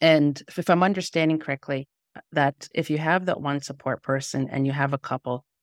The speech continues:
that support person can be able to speak to, um, the mother, and then that same person can speak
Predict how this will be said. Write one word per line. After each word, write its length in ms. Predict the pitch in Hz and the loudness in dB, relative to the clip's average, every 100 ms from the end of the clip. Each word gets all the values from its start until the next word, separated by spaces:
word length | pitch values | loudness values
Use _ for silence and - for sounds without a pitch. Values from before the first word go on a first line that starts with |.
| - | -2
that 160 | 117 - | -2 -2
support 320 | 135 135 - | -4 -4 -2
person 320 | 131 135 139 | -4 -2 -4
can 140 | 135 | -4
be 60 | 131 | -4
able 120 | 135 | -4
to 60 | 135 | -6
speak 440 | - - 131 - - | -8 -4 -4 -6 -10
to, 500 | - 139 131 127 123 135 | -2 0 0 -2 -6 -4
um, 500 | 135 127 127 127 165 | -4 -4 -8 -10 -8
the 100 | 147 | -2
mother, 460 | 147 147 147 143 - _ _ | 0 2 0 0 -8 _ _
and 180 | 147 139 | 0 0
then 120 | 143 | 0
that 140 | 135 | -2
same 200 | - 147 | 0 0
person 340 | 135 139 - 139 | 0 -4 -6 -6
can 180 | 131 135 | -4 -4
speak 360 | - 131 120 | -4 -4 -4